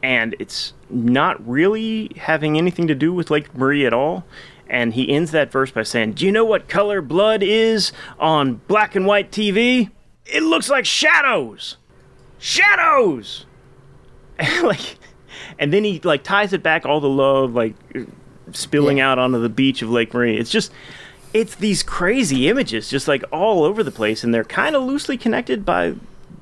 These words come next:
Speaker 1: this lake, kinda. I don't know.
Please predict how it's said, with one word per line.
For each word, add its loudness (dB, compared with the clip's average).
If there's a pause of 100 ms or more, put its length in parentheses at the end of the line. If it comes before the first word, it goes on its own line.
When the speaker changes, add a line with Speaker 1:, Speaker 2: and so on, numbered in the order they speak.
(120)
Speaker 1:
this -2
lake, -2 (120)
kinda. -2 (760)
I 2
don't -2
know. -10